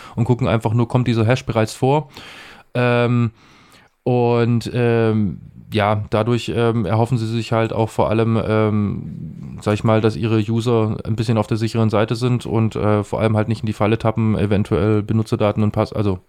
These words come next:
Username und Passwort bereits, äh, wiederzuverwenden, obwohl's schon mal bei irgendjemandem ge-, als geknackt gilt,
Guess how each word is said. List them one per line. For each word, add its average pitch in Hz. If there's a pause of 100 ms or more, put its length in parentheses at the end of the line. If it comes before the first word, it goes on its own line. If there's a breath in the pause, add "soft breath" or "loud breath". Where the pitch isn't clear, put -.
(140)
Username 110
und 104
Passwort 110
bereits, 104
äh, 104
wiederzuverwenden, 110
obwohl's 104 (640 loud breath)
schon 113
mal 110
bei 107
irgendjemandem 107
ge-, -
als 113
geknackt -
gilt, 135